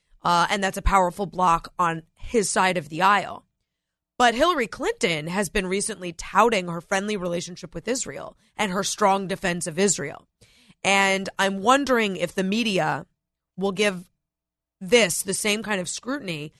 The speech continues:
and attention that it gave Chris Christie, because she used the same exact language. And in fact, there are three other passages in this book where she's even more inflammatory about the Palestinian position and siding with the Palestinian position over, over Israel.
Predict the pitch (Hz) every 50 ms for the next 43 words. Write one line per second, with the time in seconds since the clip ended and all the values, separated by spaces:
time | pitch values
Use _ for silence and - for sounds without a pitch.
0 | _ _ _ - 190 190 170 - - 240 269 277 - 269 240 202 190 170 170 165
1 | - 160 185 180 175 175 160 151 - - 165 147 - - - 156 135 - - -
2 | - - _ _ _ _ _ - 254 233 294 277 - 302 311 311 226 226 269 -
3 | 277 262 247 220 196 160 202 180 170 - 180 175 170 160 156 143 - - 185 208
4 | 196 190 - 294 285 262 214 202 - - - 196 196 180 170 170 170 _ _ 240
5 | 233 233 220 208 214 214 214 175 180 170 156 151 - - 156 151 151 151 160 160
6 | 147 - - 165 160 160 - _ _ - - _ _ _ _ 208 214 214 - -
7 | 214 214 170 170 220 202 196 185 180 175 185 202 220 226 240 247 233 196 165 -
8 | - 196 196 190 190 196 175 - 165 147 135 135 120 123 - _ _ _ _ _
9 | _ _ - 180 190 151 190 190 185 185 185 - - 190 - - 196 185 180 180
10 | - - 185 175 170 170 165 160 - 165 139 151 180 160 - - 127 113 113 -
11 | _ _ _ _ _ - 160 170 160 - - 220 190 202 196 185 175 170 160 -
12 | 165 160 160 156 151 151 151 - - 160 156 151 151 143 - 151 139 151 156 151
13 | - 160 156 - 156 160 - 156 156 147 135 - _ - 160 143 147 147 - -
14 | 180 165 - 160 147 139 135 131